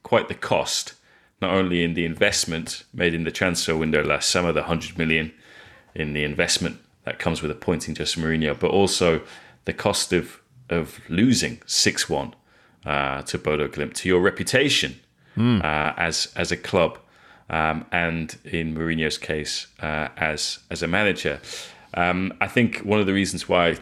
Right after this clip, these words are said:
Speaker 1: Tor Christian was, s-, let's say, downbeat on Bodo Glimt's chances of repeating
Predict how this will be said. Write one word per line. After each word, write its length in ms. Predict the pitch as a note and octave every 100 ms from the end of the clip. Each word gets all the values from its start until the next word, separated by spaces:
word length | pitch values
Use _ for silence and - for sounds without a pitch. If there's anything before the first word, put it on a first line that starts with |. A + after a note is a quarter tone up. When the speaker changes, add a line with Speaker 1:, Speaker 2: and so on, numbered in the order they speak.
| - _
Speaker 1:
Tor 180 | - F#2
Christian 520 | - G#2+ - F#2 E2
was, 360 | D#2+ D#2 - - - - - - - -
s-, 180 | - F#2
let's 160 | F2+
say, 160 | - D#2+
downbeat 720 | F2+ E2 D#2+ G#2 A2 - -
on 300 | F2+ E2 D#2 - - -
Bodo 220 | D#2+ D#2
Glimt's 320 | - - -
chances 440 | - E2 D2+ D2+
of 220 | D2+ D2+ E2+
repeating 640 | D#2 - A#2 A#2+ E2 C2+